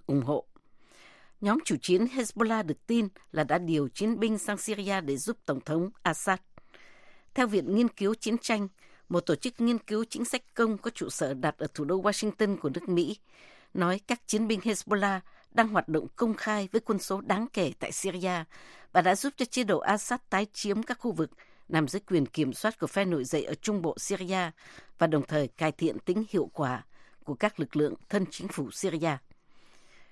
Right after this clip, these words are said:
Chủ tịch Hội đồng Ulema Pakistan, ông Mohammad Tahir Ashraf, đã bác bỏ những cáo buộc. Ông nói rằng hội đồng đã ghi thêm tên của tất cả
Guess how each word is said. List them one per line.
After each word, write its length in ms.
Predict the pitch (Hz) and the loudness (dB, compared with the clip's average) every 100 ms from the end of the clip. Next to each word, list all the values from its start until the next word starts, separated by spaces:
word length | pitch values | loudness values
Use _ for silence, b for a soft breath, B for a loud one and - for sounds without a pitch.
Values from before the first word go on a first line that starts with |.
| - | -6
Chủ 120 | - | 0
tịch 200 | 185 196 | 4 2
Hội 220 | - 185 160 | 2 0 4
đồng 220 | 175 170 220 | 6 6 4
Ulema 380 | 240 220 220 | 2 2 0
Pakistan, 680 | 220 226 - 226 - 208 190 185 b b | 0 -2 -2 -4 0 2 0 -4 b b
ông 240 | b 208 220 | b 2 2
Mohammad 400 | 208 214 214 233 - | 2 0 -2 -4 0
Tahir 340 | 208 185 202 | -2 0 2
Ashraf, 1080 | 190 196 - - 185 185 190 - - 190 220 - - b b b b | 4 2 0 -4 -2 -2 -4 -8 -6 -2 -2 -4 -20 b b b b
đã 140 | 180 | 2
bác 200 | - 175 | 4 2
bỏ 240 | 180 160 135 | 2 2 2
những 160 | 123 180 | 0 -2
cáo 220 | - 202 | 0 -2
buộc. 280 | 196 147 - b b b b b - | 0 -2 -4 b b b b b -6
Ông 160 | - 208 | 0 2
nói 100 | 202 | 2
rằng 280 | - 185 139 135 | 2 0 0 -4
hội 240 | - 160 170 | -4 -2 2
đồng 260 | 170 151 - | 4 2 0
đã 120 | 117 | -2
ghi 180 | 185 233 | -2 0
thêm 200 | 233 220 | 0 -2
tên 200 | - 214 | 0 0
của 100 | 185 | 0
tất 360 | 147 - 254 - | -4 -4 -4 -6
cả 180 | - | -6